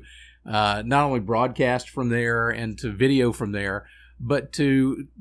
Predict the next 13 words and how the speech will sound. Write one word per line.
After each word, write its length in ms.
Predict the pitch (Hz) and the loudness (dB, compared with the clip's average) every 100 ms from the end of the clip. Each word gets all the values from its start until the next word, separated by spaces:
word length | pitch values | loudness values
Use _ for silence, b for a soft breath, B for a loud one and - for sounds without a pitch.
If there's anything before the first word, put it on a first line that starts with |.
| 143 98 127 | -18 -16 -2
be 160 | 156 135 | 0 2
advocates 600 | 147 196 175 131 120 - | 2 0 0 -2 -4 -6
for 320 | - 151 143 | -4 -2 0
this, 500 | 131 127 - - - - _ _ | 0 0 -2 -6 -8 -16 _ _
this 180 | 127 123 | -8 -4
lifestyle, 640 | 131 156 190 - 92 90 | -2 -2 -2 -6 -6 -8
because 400 | 107 113 139 127 | -10 -4 -2 0
there's 280 | 117 143 113 | 2 0 2
not, 280 | 139 160 165 | 0 0 0
I 40 | |
mean, 180 | 151 165 | -2 -2
it's, 140 | 165 143 | -4 -6
there's, 320 | 143 131 - | -6 -6 -8